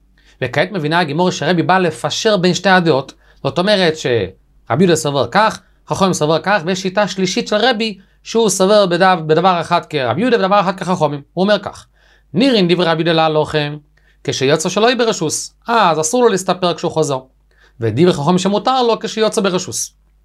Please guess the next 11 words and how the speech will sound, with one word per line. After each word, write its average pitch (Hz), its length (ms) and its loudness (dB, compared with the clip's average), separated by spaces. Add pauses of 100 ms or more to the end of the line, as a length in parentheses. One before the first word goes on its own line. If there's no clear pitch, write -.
(760)
מהי 208 240 2
שלא 185 260 2
יהיה 196 100 2
ברשוס, 143 600 -2
שרבי 127 400 0
אומר, 127 320 -2 (300)
שנירין 147 540 0
אז 147 220 0
דברי 160 200 0
רבי 131 180 0
יהודה? 95 160 -4